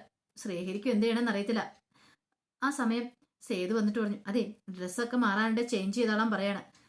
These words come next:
ആ സമയം അച്ചു എന്ത് ഡ്രസ്സ് ചെയ്യാൻ, ചേഞ്ച് ചെയ്യാൻ തുടങ്ങി. അപ്പോഴേക്കും ശ്രീഹരി പുറത്തേക്ക് ഇറങ്ങി വന്നു. ശ്രീഹരിക്ക് ആദ്യം ഒരു അന്യം വീട്ടിൽ ചെല്ലുന്ന പോലെ തോന്നി. ഇത്രയും കാലം അവിടെ താമസിച്ചെങ്കിലും എന്തോ ഒരു വല്ലാത്തൊരു വീർപ്പുമുട്ടല്. ആ സമയം സേതു വന്നിട്ട് പറഞ്ഞു, "നീ പേടിക്കണ്ട."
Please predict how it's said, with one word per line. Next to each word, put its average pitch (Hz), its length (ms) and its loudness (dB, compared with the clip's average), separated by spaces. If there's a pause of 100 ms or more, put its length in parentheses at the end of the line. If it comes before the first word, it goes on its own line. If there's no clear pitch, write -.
(420)
ആ 240 100 -2
സമയം 247 320 0 (800)
അച്ചു 262 200 -2
എന്ത് 254 160 6 (120)
ഡ്രസ്സ് 320 260 -2
ചെയ്യാൻ, 247 260 2
ചേഞ്ച് - 240 -6
ചെയ്യാൻ 226 300 2
തുടങ്ങി. 196 300 0
അപ്പോഴേക്കും 190 480 -4
ശ്രീഹരി 185 340 -4
പുറത്തേക്ക് 202 420 -4
ഇറങ്ങി 208 180 0
വന്നു. 208 140 2 (140)
ശ്രീഹരിക്ക് 185 500 -6 (560)
ആദ്യം 269 320 4
ഒരു 277 80 2
അന്യം 247 260 4
വീട്ടിൽ 254 200 2
ചെല്ലുന്ന 233 280 2
പോലെ 254 160 4
തോന്നി. 208 200 0
ഇത്രയും 202 280 0
കാലം 240 160 2
അവിടെ 226 160 0
താമസിച്ചെങ്കിലും 226 640 2
എന്തോ 196 180 0
ഒരു 247 120 4
വല്ലാത്തൊരു 202 440 0
വീർപ്പുമുട്ടല്. 202 640 0 (1120)
ആ 180 80 -6
സമയം 220 260 2
സേതു 196 320 0
വന്നിട്ട് 214 200 4
പറഞ്ഞു, 202 140 2
"നീ 277 100 4
പേടിക്കണ്ട." 226 540 2